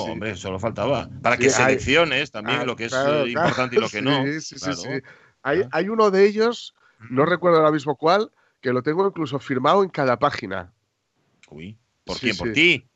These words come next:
Speaker 1: No, que va, que va, por la bocina de aquella.
Speaker 2: Ujú, ujú.
Speaker 1: <laughs> Que había
Speaker 2: Ya.
Speaker 1: cierto, un cierto, ahora diría que había cierto afán ahí como de marcar territorio.
Speaker 2: Ujú,
Speaker 1: Pero bueno,
Speaker 2: ujú.
Speaker 1: es decir que son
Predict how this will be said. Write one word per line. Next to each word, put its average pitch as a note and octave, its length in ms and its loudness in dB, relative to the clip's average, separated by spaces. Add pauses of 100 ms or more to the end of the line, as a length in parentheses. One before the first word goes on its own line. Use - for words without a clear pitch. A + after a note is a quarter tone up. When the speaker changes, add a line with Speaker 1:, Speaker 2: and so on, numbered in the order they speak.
(180)
Speaker 1:
No, D3 260 4
que C3 100 0
va, B2 200 2
que A#2 80 -6
va, A2+ 140 0
por G#2 120 -10
la A2 100 -2
bocina A2+ 440 -2
de G#2+ 60 0
aquella. G#2 420 -6 (320)
Speaker 2:
Ujú, F3+ 640 -2
ujú. G2+ 120 -12 (180)
Speaker 1:
<laughs> - 200 -20
Que B2 60 -4
había B2+ 200 4
Speaker 2:
Ya. D#2+ 120 -8
Speaker 1:
cierto, C#3+ 400 2
un B2 120 -12
cierto, D3 480 -4 (360)
ahora E3 320 4
diría F3 320 -2
que D#3+ 80 -10
había C#3+ 180 -2
cierto D#3+ 240 -6
afán C#3+ 280 0
ahí C#3 160 2
como C3+ 260 -2
de A#2+ 80 -2
marcar A#2+ 380 0
territorio. G2 720 -6 (180)
Speaker 2:
Ujú, F#2 160 -18
Speaker 1:
Pero A#2 160 2
bueno, B2 200 4
Speaker 2:
ujú. F#2 80 -10 (220)
Speaker 1:
es C#3 120 4
decir D#3+ 240 2
que E3 100 -4
son E3 340 -2